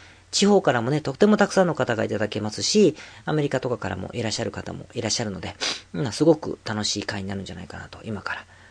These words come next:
ワクワクしておりますので、どうぞよろしくお願いいたします。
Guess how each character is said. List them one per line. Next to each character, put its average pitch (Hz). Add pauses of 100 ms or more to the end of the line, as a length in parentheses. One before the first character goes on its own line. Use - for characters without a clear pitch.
(140)
ワ 117
ク -
ワ 87
ク -
し -
て -
お 113
り 107
ま 107
す 95
の 80
で、 78 (220)
ど 120
う 95
ぞ 85
よ 104
ろ 107
し -
く 101
お 92
願 90
い 90
い -
た -
し -
ま 107
す。 -